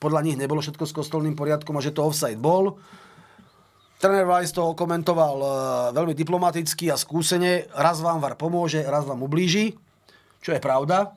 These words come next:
ale tak, e, ne-, takže jednoducho skončilo to dva jedna, Slovan vyhral a tým pádom si vybudoval na čele ten sedembodový náskok.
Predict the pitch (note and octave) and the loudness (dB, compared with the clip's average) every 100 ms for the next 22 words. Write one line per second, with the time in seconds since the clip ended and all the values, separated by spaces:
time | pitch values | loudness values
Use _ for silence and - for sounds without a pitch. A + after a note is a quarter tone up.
0 | _ - B2+ C3 C3+ - - _ - - | _ -4 -2 -2 -6 -10 -20 _ -20 -18
1 | - D3 D#3+ C#3+ - E3 D#3+ E3+ - - | -8 -2 -2 -2 -2 0 2 0 -4 -20
2 | - - _ _ _ _ _ - - F3 | -20 -20 _ _ _ _ _ -10 -4 2
3 | G3 F#3+ F#3+ F#3+ D#3 - - G3+ G3 G#3 | 4 4 0 -2 -8 -12 -4 -2 2 2
4 | G3 E3+ D3 E3 F#3 F3+ D#3+ F3+ F#3 C3+ | 2 2 0 0 2 2 0 0 -2 0
5 | C#3+ F3+ F3 F3 D3 D3 C#3+ C#3+ C3+ - | 0 4 4 2 0 2 2 0 -4 -6
6 | E3 D#3 D3 D3+ D#3+ D3+ D#3 - - _ | -4 0 2 2 0 -4 -8 -20 -20 _
7 | - C#3 D#3 E3 D#3+ C#3+ D3 D#3+ D#3 C3+ | -8 -2 0 2 2 0 -2 -2 -2 -2
8 | D3+ D#3 D3+ D#3+ C3 C#3 D3 | -2 -2 -2 -2 -2 -4 -4